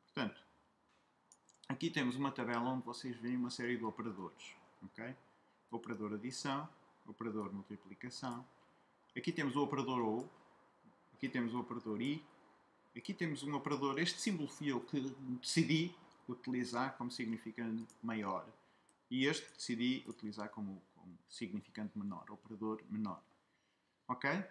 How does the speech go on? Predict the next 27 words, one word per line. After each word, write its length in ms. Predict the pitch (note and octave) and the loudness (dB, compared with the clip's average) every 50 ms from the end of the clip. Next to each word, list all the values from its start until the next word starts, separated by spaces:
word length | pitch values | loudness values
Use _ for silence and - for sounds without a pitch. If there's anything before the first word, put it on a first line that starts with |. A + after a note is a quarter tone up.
| - - | -10 -12
Então 140 | - - D3+ | -8 -6 0
vamos 260 | D#3 D#3+ C#3+ C3 A#2 | 2 4 4 4 2
ver. 240 | A#2+ A2 F#2+ E2 - - - _ _ _ _ _ _ _ - | 0 -2 -4 -4 -8 -14 -20 _ _ _ _ _ _ _ 4
Um, 180 | E3 F#3 F3+ | 4 6 8
o 140 | F3 F#3 F#3+ | 8 10 10
operador 440 | F3+ F3 F3+ F3+ E3+ C3 C#3 B2+ B2 | 10 10 10 6 6 6 6 4 4
adição 480 | C3 B2+ C#3+ D3 C#3+ - F#3 G3 G#3 G3 | 4 4 2 2 2 2 4 4 4 4
é 40 | F3+ | 4
um 120 | E3+ D#3 | 4 2
operador 540 | C#3+ C3+ - D3+ C3+ C3+ B2+ D3 E3 F3 F3 E3+ | 0 0 0 0 0 0 2 2 0 0 -2 -4
que, 400 | - - C3 B2 A#2+ A2 G2+ G#2 - - - _ _ | -4 0 2 2 2 2 0 -2 -8 -16 -20 _ _
ah, 280 | - A2+ A2+ G#2+ G#2 G#2 - - | -6 -4 -4 -2 -4 -4 -6 -6
opera 400 | A#2+ A#2+ - D3 D3 D3+ D3+ C#3 | -8 -2 2 4 4 4 4 2
sobre 420 | - - C#3+ B2+ A2+ G2+ A2 G#2+ | 2 2 4 4 4 2 0 -2
valores 340 | G#2 A2+ G#2+ G#2 G#2+ G#2+ G#2 | -2 -2 -2 -2 -2 0 0
numéricos 520 | A#2+ C3+ D3 C#3+ D3 D#3 E3+ E3+ - - - | 0 0 2 0 0 0 0 -2 -2 -4 -4
e 60 | B2 | -4
que 120 | - - | -6 -4
tem 260 | - C3 C3+ C#3+ D3+ D#3 - - - _ _ _ _ _ - - | -2 -2 -2 0 -2 -4 -8 -14 -20 _ _ _ _ _ -8 -4
um 120 | B2+ B2 | -2 -2
resultado 580 | B2 - B2 G#2 A#2 A2+ A2+ - C3 B2+ A#2+ B2 | -2 -2 -4 -4 -4 -4 0 2 2 2 2 2
numérico. 560 | B2 A2+ A2 G#2 F#2 E2 D#2+ D#2 - - - _ _ _ _ _ _ _ _ - | 2 2 2 2 0 -2 -6 -10 -16 -20 -20 _ _ _ _ _ _ _ _ 0
O 60 | A#2+ | 2
elemento 420 | B2+ B2+ C3 C3+ C3 B2 - C#3 | 4 4 4 4 4 2 2 2
neutro 640 | C#3 B2+ A#2+ A#2+ A#2+ A#2+ - - C#3+ E3 G3 G#3+ G#3 - - _ _ _ _ - | 4 4 4 4 4 2 0 0 0 0 0 0 -2 -6 -14 _ _ _ _ -4
é, 440 | B2 B2 A#2+ B2 C3+ C#3+ D#3 F3+ F3 - - - - _ _ | -2 0 2 2 2 0 0 -2 -6 -10 -16 -20 -20 _ _
da 400 | - F#2+ - G#2+ F#2+ F2 F2+ E2 | -16 -10 -8 -6 -6 -4 -6 -8